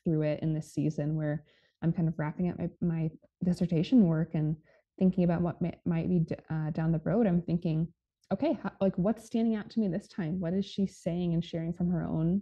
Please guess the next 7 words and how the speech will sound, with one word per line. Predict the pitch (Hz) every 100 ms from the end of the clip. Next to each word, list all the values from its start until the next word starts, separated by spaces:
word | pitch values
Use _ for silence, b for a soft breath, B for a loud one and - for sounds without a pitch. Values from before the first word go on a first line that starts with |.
| -
life | 196 208
story | - 220 240 269 262
and, | 175 156
and | - 160 -
application | 165 175 165 - 175
points | - 160 170 -
that | 180 151